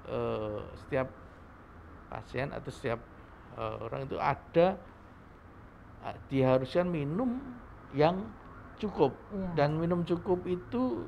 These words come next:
Speaker 1: kalau kita lihat paling tidak kalau u-, usia dewasa, ya, delapan belas tahun ke atas minimal, apalagi yang masih punya aktivitas yang banyak,
Speaker 2: Mm-mm.
Speaker 1: minimal itu tiga liter harus terpenuhi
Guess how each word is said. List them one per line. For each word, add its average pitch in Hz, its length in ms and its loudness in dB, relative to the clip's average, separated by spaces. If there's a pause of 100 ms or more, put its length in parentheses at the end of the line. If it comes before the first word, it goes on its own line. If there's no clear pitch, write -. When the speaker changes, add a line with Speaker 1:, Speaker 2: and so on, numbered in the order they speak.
Speaker 1:
kalau 180 320 2
kita 180 480 -2
lihat - 320 -2
paling 170 320 -2
tidak 135 400 -4
kalau 143 320 0
u-, - 160 -14
usia 143 240 2
dewasa, 117 560 -2 (960)
ya, 131 240 2
delapan - 320 -4
belas 104 240 -2
tahun 113 240 0
ke 120 100 -2
atas 143 380 0
minimal, 139 480 2
apalagi 127 560 4
yang 131 160 4
masih 120 240 0
punya 127 400 0
aktivitas 123 640 0
yang 117 80 0
banyak, 113 340 0
Speaker 2:
Mm-mm. 190 320 -6 (640)
Speaker 1:
minimal 127 560 2
itu 269 100 -2 (140)
tiga 117 180 4
liter 110 320 0
harus 123 240 2
terpenuhi 170 560 -2